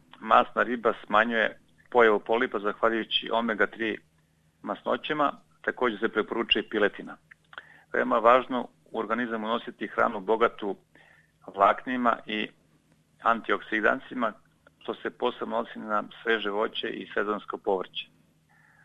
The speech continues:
Naročito je blagotvorno povrće iz porodice krstašica, koje treba jesti bar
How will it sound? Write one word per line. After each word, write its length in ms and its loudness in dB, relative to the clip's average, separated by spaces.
Naročito 380 2
je 80 6
blagotvorno 680 2
povrće 560 2
iz 200 -8
porodice 460 -2
krstašica, 800 2
koje 200 -4
treba 320 0
jesti 260 0
bar 240 2